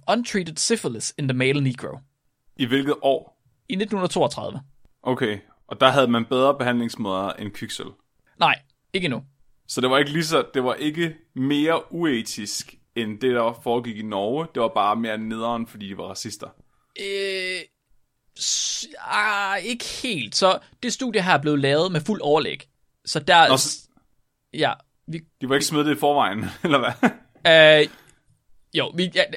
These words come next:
Speaker 1: skal jeg ikke, skal jeg ikke tage den? Vi kommer lidt ind på det.
Speaker 2: Jo, jo,
Speaker 1: Hvorfor
Speaker 2: jo,
Speaker 1: det er
Speaker 2: jo,
Speaker 1: værre.
Speaker 2: undskyld,
Speaker 1: Hvorfor det er
Speaker 2: undskyld.
Speaker 1: værre.
Speaker 2: Ja.
Speaker 1: Det er helt okay.
Speaker 2: Ja.
Speaker 1: Først og fremmest, så er det egentlig meningen, at det her studie, det skulle vare i seks til tolv måneder, og at forsøgspersonerne, de skulle behandles efter den tid. Man havde behandlingsmetoder, de var bare ret ringe.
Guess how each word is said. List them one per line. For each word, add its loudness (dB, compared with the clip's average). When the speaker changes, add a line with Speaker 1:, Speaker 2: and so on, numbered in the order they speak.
Speaker 1:
skal 6
jeg 10
ikke, 2
skal -2
jeg -4
ikke -16
tage -2
den? -2
Vi -4
kommer -4
lidt -8
ind -8
på -8
det. 2
Speaker 2:
Jo, 12
jo, 4
Speaker 1:
Hvorfor 4
Speaker 2:
jo, 4
Speaker 1:
det 4
er 2
Speaker 2:
jo, 2
Speaker 1:
værre. 4
Speaker 2:
undskyld, -2
Speaker 1:
Hvorfor -12
det -10
er -10
Speaker 2:
undskyld. -10
Speaker 1:
værre. 2
Speaker 2:
Ja. -4
Speaker 1:
Det -2
er -4
helt -4
okay. -10
Speaker 2:
Ja. 0
Speaker 1:
Først 2
og -4
fremmest, -2
så 4
er 6
det 4
egentlig 0
meningen, -4
at -6
det 2
her 4
studie, -2
det -8
skulle -4
vare 4
i -4
seks 0
til -12
tolv 2
måneder, -14
og 4
at 2
forsøgspersonerne, -2
de -4
skulle -6
behandles -2
efter -8
den -8
tid. -8
Man 0
havde 6
behandlingsmetoder, 0
de 4
var 4
bare 2
ret -4
ringe. -6